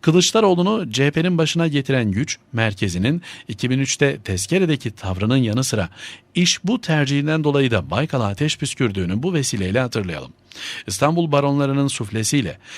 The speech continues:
Bahçeli'ye başbakanlık koltuğunu siyasi rüşvet kabilinden takdim eden Kılıçdaroğlu, M H P liderinden gerekli cevabı, daha doğrusu ağzının payını almıştı.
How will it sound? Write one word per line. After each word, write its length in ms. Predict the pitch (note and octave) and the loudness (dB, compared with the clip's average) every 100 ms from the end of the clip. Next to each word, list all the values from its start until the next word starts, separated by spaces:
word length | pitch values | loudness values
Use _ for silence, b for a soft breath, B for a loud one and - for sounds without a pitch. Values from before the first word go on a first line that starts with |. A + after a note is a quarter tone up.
| B - | B -6
Bahçeli'ye 640 | A2+ F#3 F#3+ E3+ D#3+ D#3 | 0 0 0 2 4 4
başbakanlık 580 | F3 - D3+ C#3+ C#3 C3 | 2 0 0 2 2 0
koltuğunu 420 | B2+ A#2+ B2+ B2+ | 0 0 0 0
siyasi 500 | - B2 C3+ C3 A3 | 0 2 2 0 0
rüşvet 320 | F3+ - G3 | 0 0 -2
kabilinden 600 | G3 D3+ C3+ C3 B2+ B2 | 2 2 4 2 0 0
takdim 360 | A#2+ A2+ - D3+ | 0 -2 0 2
eden 260 | B2+ B2 | 2 0
Kılıçdaroğlu, 680 | G#2+ A2+ A2 - D3+ G2+ C2+ - B B B | -2 -4 -2 2 2 2 -4 -16 B B B
M 220 | F#2 A#2 B2+ | 0 2 2
H 40 | |
P 160 | C3+ G3 | 2 2
liderinden 560 | F#3+ D#3+ D3 C#3+ B2+ | 2 2 2 2 0
gerekli 360 | G#2+ A2+ A2+ E3+ | 0 -2 -2 2
cevabı, 380 | C#3 B2 G#2 G#2+ | 4 4 4 0
daha 180 | E3 | 0
doğrusu 320 | F#3+ F#3 F3 E3 | 0 0 0 0
ağzının 400 | D3 C#3+ C#3+ D3+ | 2 4 2 2
payını 280 | C3 A#2 C#3 | 2 2 2
almıştı. 480 | A#2 F#2+ F#2+ - | 0 -2 -4 -6